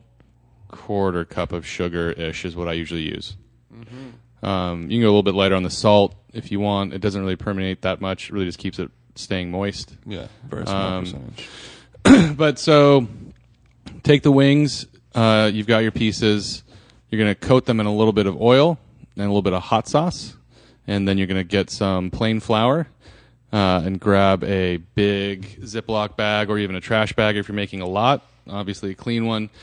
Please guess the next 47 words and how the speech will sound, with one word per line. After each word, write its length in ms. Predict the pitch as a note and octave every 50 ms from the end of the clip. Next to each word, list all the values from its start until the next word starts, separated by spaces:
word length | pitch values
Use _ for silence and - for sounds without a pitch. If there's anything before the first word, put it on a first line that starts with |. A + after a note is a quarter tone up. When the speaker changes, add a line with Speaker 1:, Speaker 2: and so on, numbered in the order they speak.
| - - - _ -
Speaker 1:
and 120 | A#2 A2
just 220 | A#2+ C3 - - - _ _ - -
get 160 | - C3 C3
'em 120 | C#3+ C#3 B2
in 140 | B2+ B2+ B2
there 200 | A#2 G#2+ G#2+ G2+
and 180 | F2+ G#2 G2
shake 280 | - - B2 A#2 A2+ -
'em 100 | A2+ G#2+
around 520 | G#2 G#2+ G#2+ G#2 G2+ G2 F2+ E2+ - - -
like 180 | G2 G2 F#2
a 40 | G#2
shake 260 | - - A2+ G#2 -
and 100 | G#2+ G2
bake 220 | F#2 F#2 F2+ E2 -
bag. 340 | E2 D2+ D2+ D2+ F2 _ _ _ _ _ _
It's 140 | _ - -
just 180 | B2+ A#2+ - -
so 80 | B2+
they're 100 | A2+ A2
evenly 380 | A2 A2 A2 A2 G2+ G#2+ G#2 G2+
coated. 400 | - - G#2+ G2 F#2 F2 F2 F2
You 100 | F#2+ G2+
want 240 | G#2 G#2 G#2 G#2 -
that. 120 | A2 G2+
You 80 | G2+ A2
don't 140 | A#2 A#2+ A#2+
wanna 160 | A#2 A2+ G#2+
see 280 | - - A2+ A2 A2 G2
anything. 460 | G#2 G#2+ G#2+ G2+ - - A2 G#2+ F#2+
You 80 | G2 G#2
don't 100 | G#2+ G#2
wanna 100 | G#2 G2
see 140 | - - G2
any 160 | G2+ G2+ G2+
wet 240 | G2 F#2+ F#2 F2+ F2+
spots. 400 | - - F#2+ F#2 F2+ F2+ - -
You 80 | F#2+ F#2+
don't 100 | F#2 F2+
wanna 160 | F#2+ F#2 F2+
see 400 | - - G2+ F#2+ F#2 F#2 F2+ F2 - - - - - - _ _ _ _
anything 360 | - A2 G#2+ G#2 - A#2 G#2+
that 120 | G2+ G2+
hasn't 420 | F#2 G#2+ G#2+ G#2 G2+ G2+ G2+ G2 -
covered 360 | - - - G#2+ G2 G2+ G2
in 80 | F#2+ F#2
flour. 520 | - - G2+ F#2+ F#2 F2+ F2+ F#2 F#2+ G2+